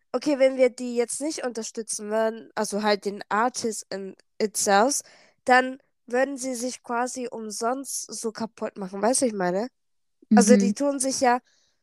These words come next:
Speaker 1: sowieso voll, ähm, überarbeiten und, und richtig krass fertig machen und so. Und dann, wenn man die nicht unterstützt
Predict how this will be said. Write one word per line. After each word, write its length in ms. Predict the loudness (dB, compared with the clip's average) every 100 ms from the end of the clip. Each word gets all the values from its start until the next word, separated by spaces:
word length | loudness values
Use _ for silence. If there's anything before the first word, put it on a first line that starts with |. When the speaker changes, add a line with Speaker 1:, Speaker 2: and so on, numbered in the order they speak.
| -14
Speaker 1:
sowieso 540 | -6 -4 0 4 4
voll, 380 | 2 0 2 0 -4
ähm, 640 | -8 -6 -6 -8 -12 -14 -12 -8 -10 _
überarbeiten 1040 | -4 0 2 4 4 4 2 0 -6 -16 -16
und, 320 | -14 -16 -16 -12
und 440 | -8 -8 -8 -10 0
richtig 360 | 2 4 0 -2
krass 320 | -2 0 0
fertig 300 | -2 -4 -4
machen 260 | -6 -6 -6
und 120 | -10
so. 200 | -6 -6 -6 -16 -20 -8
Und 100 | 4
dann, 140 | 6 6
wenn 120 | 6
man 220 | 4 0
die 140 | -4 -6
nicht 220 | -4 -8
unterstützt 580 | -8 -10 -10 -8 -8 -8